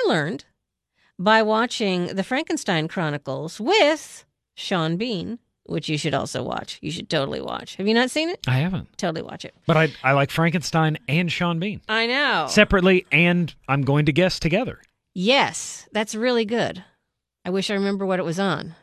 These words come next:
Speaker 1: It's really good. Frankenstein Chronicles.
Speaker 2: I'm sure, I'm sure a Google search will
Speaker 1: I could,
Speaker 2: solve
Speaker 1: but
Speaker 2: that
Speaker 1: I put
Speaker 2: for
Speaker 1: the
Speaker 2: us.
Speaker 1: phone down and I just don't wanna look at it
Speaker 2: Mine
Speaker 1: again.
Speaker 2: has one percent, so I,
Speaker 1: Yeah.
Speaker 2: I cannot.
Speaker 1: So here's the Frankenstein Chronicles. You need to watch it.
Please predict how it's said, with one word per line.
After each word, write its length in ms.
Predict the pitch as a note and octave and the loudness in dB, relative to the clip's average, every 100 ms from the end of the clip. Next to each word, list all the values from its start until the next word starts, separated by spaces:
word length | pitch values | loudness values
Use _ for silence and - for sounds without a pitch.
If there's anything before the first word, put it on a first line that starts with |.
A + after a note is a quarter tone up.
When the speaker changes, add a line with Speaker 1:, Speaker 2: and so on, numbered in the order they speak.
| _ | _
Speaker 1:
It's 200 | D#3+ E3 | -6 0
really 300 | F#3 A#3 G#3 | 4 4 4
good. 320 | F#3 F3 G2+ - | 4 2 0 -4
Frankenstein 540 | G3 G3 F3+ F3 D#3 | 0 2 2 0 0
Chronicles. 380 | D#3 C3 - - | 0 -2 -6 -8
Speaker 2:
I'm 60 | E3 | -4
sure, 260 | - A3+ G#3+ | 2 2 4
I'm 120 | F3+ | 2
sure 180 | - G3 | 2 2
a 100 | D#3 | 2
Google 380 | B2 F3+ E3+ E3+ | 4 2 4 2
search 440 | - E3+ C3+ - | 2 2 0 -4
will 360 | C3+ D3 C3 A#2+ | 0 2 2 2
Speaker 1:
I 100 | E4+ | 0
could, 200 | - - | 2 6
Speaker 2:
solve 160 | A3+ F#3+ | 8 8
Speaker 1:
but 60 | D3+ | 6
Speaker 2:
that 100 | F3+ | 4
Speaker 1:
I 60 | - | 4
put 60 | - | 4
Speaker 2:
for 80 | E3+ | 6
Speaker 1:
the 80 | D#3 | 6
Speaker 2:
us. 100 | C#3 | 4
Speaker 1:
phone 280 | B3+ A3+ A3 | 4 4 4
down 260 | G3+ F#3+ | 4 4
and 100 | F3+ | 4
I 60 | F3 | 2
just 160 | E3+ E3 | 0 -2
don't 100 | D#3 | -2
wanna 140 | D3+ C#3+ | -2 -2
look 140 | C#3+ | -4
at 80 | G2+ | -4
it 80 | B2 | 2
Speaker 2:
Mine 140 | G#3+ | 4
Speaker 1:
again. 100 | G#3+ | 6
Speaker 2:
has 140 | F#3+ C3+ | 4 2
one 180 | D#3 | 0
percent, 440 | - A2+ - D#2+ - | -2 -8 -8 -10 -10
so 120 | G#2 | -6
I, 60 | F#2+ | -6
Speaker 1:
Yeah. 140 | - | -2
Speaker 2:
I 100 | D3 D#3+ | 0 0
cannot. 440 | D3+ G#2 - - - - - - | -2 -6 -8 -14 -16 -20 -20 -2
Speaker 1:
So 260 | D4 B3 - - | 2 2 0 -4
here's 160 | C#4 | -2
the 100 | C4 A#3 _ _ _ | -2 -6 _ _ _
Frankenstein 440 | - A#3 A#3 A3 G3 | 0 2 2 2 2
Chronicles. 460 | G3 E3 D#3 D3 - | 2 0 0 -4 -4
You 60 | E3 | -4
need 80 | |
to 60 | C#3 | -4
watch 180 | C3 | -8
it. 80 | - | -12